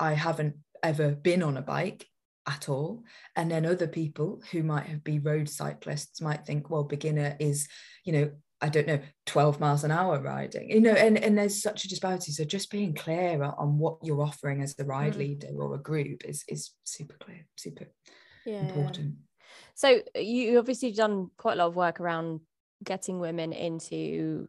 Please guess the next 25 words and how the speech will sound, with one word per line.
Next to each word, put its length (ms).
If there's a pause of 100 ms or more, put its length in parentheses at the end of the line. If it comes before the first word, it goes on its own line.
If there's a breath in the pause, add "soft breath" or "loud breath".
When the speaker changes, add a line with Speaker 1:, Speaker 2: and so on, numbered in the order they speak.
(120)
Speaker 2:
more 380
road 320
cycling 720
or 580 (440 soft breath)
cycling 480
for 120
exercise, 920
I 20
think 140
it's 100
Speaker 1:
Yeah. 60
Speaker 2:
fair 120
to 60
say, 220
as 100
well 140
as 280
Speaker 1:
Yeah. 100
Speaker 2:
commuting 460
and 160
cycle 300
skills 340
involved 360
in 80
that. 180